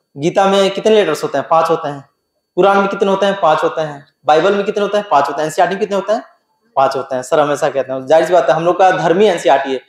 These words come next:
देखिए, जो एनसीईआरटी पढ़ रहा है उसका selection लिखा ही लिखा है, मतलब उसका होना ही होना है, कोई नहीं रोक सकता है उसको, ठीक है। और जो भी है, एक होता है ना सबके अंदर, सर भी कहता है, मैंने बहुत वो किया है, अपने आप को मैंने देखा है,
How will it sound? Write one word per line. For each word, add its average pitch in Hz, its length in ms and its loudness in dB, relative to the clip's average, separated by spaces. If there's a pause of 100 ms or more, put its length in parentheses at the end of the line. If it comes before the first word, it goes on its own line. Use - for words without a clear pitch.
(160)
देखिए, 196 220 4
जो 208 200 4
एनसीईआरटी 220 400 4
पढ़ 220 140 0
रहा 214 100 4
है 202 60 2
उसका 214 140 2
selection 196 440 0 (280)
लिखा 165 180 0
ही 151 100 4
लिखा 131 220 0
है, 120 80 2
मतलब 190 180 2
उसका 214 200 2
होना 175 240 2
ही 180 160 0
होना 135 240 0
है, 120 140 -6 (220)
कोई 202 140 4
नहीं 185 140 4
रोक 156 140 2
सकता 139 260 -4
है 120 60 2
उसको, 123 300 -10 (760)
ठीक 151 100 -6
है। 147 180 2 (360)
और 165 420 2
जो 170 180 2
भी 190 160 4
है, 185 440 2
एक 165 200 -6
होता 180 180 2
है 208 60 2
ना 190 200 4
सबके 175 320 -2
अंदर, 180 300 2 (380)
सर 190 200 2
भी 185 120 4
कहता 175 220 2
है, 175 80 4
मैंने 175 260 2
बहुत 170 240 2
वो 165 120 4
किया 156 220 2
है, 175 180 2
अपने 160 220 -2
आप 160 140 2
को 165 120 0
मैंने 151 280 -2 (420)
देखा 147 220 2
है, 143 180 2